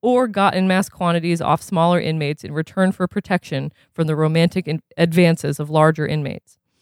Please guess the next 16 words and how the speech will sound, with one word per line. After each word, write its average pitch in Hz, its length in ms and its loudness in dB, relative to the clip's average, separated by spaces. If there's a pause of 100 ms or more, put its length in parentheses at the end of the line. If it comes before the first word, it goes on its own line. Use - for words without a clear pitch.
(280)
Gately 247 320 0
is 233 120 0
right-handed, 170 680 0 (200)
and 185 120 -2
his 214 240 0
arms 233 360 0
are 196 160 2
roughly 190 360 0
the 185 80 -2
size 170 440 0
of 175 140 -6
Tiny 170 320 -2
Ewell's 165 400 -2
legs. 156 500 -8 (540)
His 247 240 2
wrist's - 720 -2